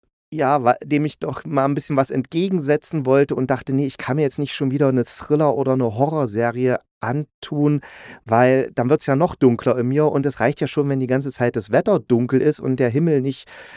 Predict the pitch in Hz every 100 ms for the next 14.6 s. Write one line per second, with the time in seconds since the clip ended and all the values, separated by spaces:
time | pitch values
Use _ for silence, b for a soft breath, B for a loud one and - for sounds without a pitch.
0 | B B 127 151 139 135 131 - 127 120
1 | 127 151 143 - 131 139 - - B B
2 | B B _ - 156 185 - 117 143 165
3 | 156 156 151 147 131 - 127 143 143 135
4 | 131 127 - 117 120 113 98 156 - -
5 | 117 - - 92 92 139 262 214 190 175
6 | - 185 165 - - _ - 143 170 110
7 | 117 139 - - - 92 143 131 98 98
8 | 110 - _ 92 82 - - 165 - -
9 | - 175 - - B B B - 139 117
10 | 110 120 135 139 131 131 - 107 110 104
11 | 90 - 120 185 - 185 185 - _ _
12 | b b b _ _ - 101 113 - 113
13 | - 104 113 131 - _ 92 101 - 95
14 | 87 - 92 104 175